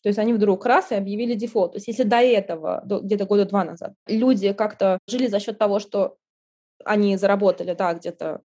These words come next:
в странах залива, вот эти деньги привели в Ливан, и на эти деньги жили. То сейчас, как живут эти люди, я не знаю. Вот эти пожилые люди, да, которые всю жизнь отработали черт знает где, приехали в свою страну, не знаю, как они живут.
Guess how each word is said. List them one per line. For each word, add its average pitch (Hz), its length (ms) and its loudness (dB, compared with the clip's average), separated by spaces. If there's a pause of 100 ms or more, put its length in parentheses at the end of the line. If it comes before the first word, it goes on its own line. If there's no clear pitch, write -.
(100)
в - 120 -20
странах 208 320 0
залива, 339 380 6
вот 302 140 4
эти 202 160 -8
деньги 190 280 -4
привели 202 500 0
в - 60 -12
Ливан, 277 320 2
и 220 60 0
на 226 80 0
эти 262 180 -2
деньги 214 280 -2
жили. 190 440 -4 (100)
То 220 80 2
сейчас, 302 440 2
как 220 240 -4
живут 196 240 -2
эти - 180 -10
люди, 196 200 -2
я 233 340 2
не 220 120 0
знаю. 180 280 -2
Вот 170 80 -4
эти 190 160 -6
пожилые 214 480 0
люди, 170 220 -8
да, 240 140 0
которые 190 320 -4
всю 196 160 -4
жизнь 185 240 -4
отработали 170 500 -8
черт 185 200 0
знает 185 200 -2
где, 247 140 2
приехали 208 400 -2
в 196 60 -14
свою 185 200 0
страну, 262 460 2 (260)
не 247 240 2
знаю, 190 200 4
как 165 180 -8
они 170 160 -6
живут. 160 380 -10